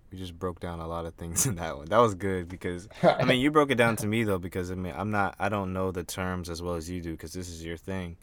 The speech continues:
Speaker 2: Mm-hmm.
Speaker 1: But, uh, the difference between fashion and style is really, really, that was, that was good. That was really good. Probably gonna make some quotes on
Speaker 2: <laughs>
Speaker 1: my, on my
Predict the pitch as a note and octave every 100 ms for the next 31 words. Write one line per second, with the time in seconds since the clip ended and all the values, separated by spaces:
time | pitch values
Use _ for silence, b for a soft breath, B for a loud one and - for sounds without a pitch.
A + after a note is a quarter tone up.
0 | - C#3+ C3 C3+ - D#2+ D#2 D#2 D2+ C#2+
1 | - - D#2+ E2+ A2 A2 F#2+ - F2 -
2 | F#2 F#2 F2 D2+ - E2 D#2+ D2+ C#2 D#2+
3 | D2+ C#2+ - - - - - E2 D#2 D2
4 | C#2+ C#2 - - - - - - - -
5 | - - F2+ F2+ D#2+ E2+ F2 E2 E2 C#2+
6 | B1+ - - D#2 D#2 C#2 C#2+ C2+ C#2 D#2+
7 | D#2 D2+ D2+ - D2 D2+ D#2 - D2+ D2
8 | C#2+ D#2 D#2 D2